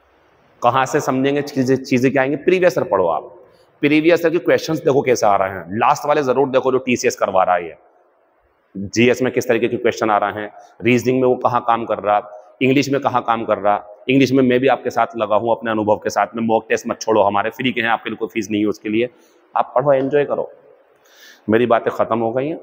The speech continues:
दो चीज़ों पे मैंने सबसे ज़्यादा ध्यान दिया, वो ये कि वैकेंसी से आपको क्या प्रॉब्लम है। ग्यारह सौ वैकेंसी चाहिए थी तुम्हें, चार हज़ार आएंगे तो तुम्हें वैकेंसी चाहिए थी। ये उनकी बातें हैं जिनमें काबिलियत कम है, जिनमें खुद में क्षमता नहीं है, बल्कि चाहते हैं दूसरा कोई आकर के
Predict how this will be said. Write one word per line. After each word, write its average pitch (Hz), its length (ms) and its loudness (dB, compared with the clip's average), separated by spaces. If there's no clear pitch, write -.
दो 101 200 2
चीज़ों 107 280 -2
पे 104 80 -4
मैंने 104 160 -2
सबसे 101 260 -2
ज़्यादा 98 220 2
ध्यान 98 340 -4
दिया, 131 200 -4
वो 107 160 2
ये 117 180 0
कि 117 140 -2
वैकेंसी 107 460 0
से 113 120 -2
आपको 107 240 0
क्या 110 160 0
प्रॉब्लम 110 420 -2
है। 117 100 -12
ग्यारह 98 300 2
सौ 139 120 0
वैकेंसी 135 320 -2
चाहिए 127 280 0
थी 120 60 -8
तुम्हें, 120 220 0
चार 117 240 -2
हज़ार 117 180 0
आएंगे 123 160 -4
तो 123 100 -10
तुम्हें 135 200 -2
वैकेंसी 139 300 -2
चाहिए 123 300 -2
थी। 110 180 -4
ये 120 100 2
उनकी 123 280 2
बातें 113 280 0
हैं 127 100 -4
जिनमें 120 280 -4
काबिलियत 101 540 -2
कम 92 160 0
है, 85 140 -14
जिनमें 127 260 2
खुद 127 180 0
में 131 180 2
क्षमता 123 320 -2
नहीं 120 140 -4
है, 131 60 -2
बल्कि 123 200 -2
चाहते 117 280 -2
हैं 123 80 -6
दूसरा 120 320 0
कोई 123 180 -2
आकर 113 220 0
के 160 160 0